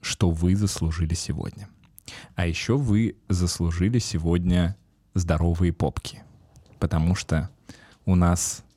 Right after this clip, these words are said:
на подкасте Рома Соркин.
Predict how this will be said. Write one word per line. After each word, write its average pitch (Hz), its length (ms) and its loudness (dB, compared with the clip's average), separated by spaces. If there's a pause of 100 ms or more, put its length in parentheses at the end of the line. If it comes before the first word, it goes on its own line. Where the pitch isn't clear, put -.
(300)
на 90 120 4
подкасте 92 840 0 (540)
Рома 90 300 4
Соркин. - 560 -4